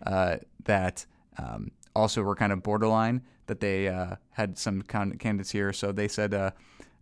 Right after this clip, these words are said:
um, fifty-seven percent were fine. Twenty, uh, four, or thirty-four candidates, which was twenty-four percent,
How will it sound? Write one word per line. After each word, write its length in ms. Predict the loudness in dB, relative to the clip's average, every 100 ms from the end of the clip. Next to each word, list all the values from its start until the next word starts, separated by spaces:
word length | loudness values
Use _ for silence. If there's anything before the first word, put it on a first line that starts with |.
| -6
um, 400 | -4 -4 -6 -10 -18 -10 -4
fifty-seven 440 | 0 2 2 2
percent 320 | 2 2 2
were 80 | 0
fine. 420 | 4 4 4 0 -6 _ _ _ _ _ -20 -20 -4
Twenty, 440 | 2 6 6 6
uh, 140 | 4 2
four, 280 | 0 -2 0
or 120 | -2
thirty-four 340 | 0 0 0 0
candidates, 300 | 0 0 -4
which 140 | -10
was 100 | -6
twenty-four 300 | -4 -2 -2
percent, 280 | -2 -2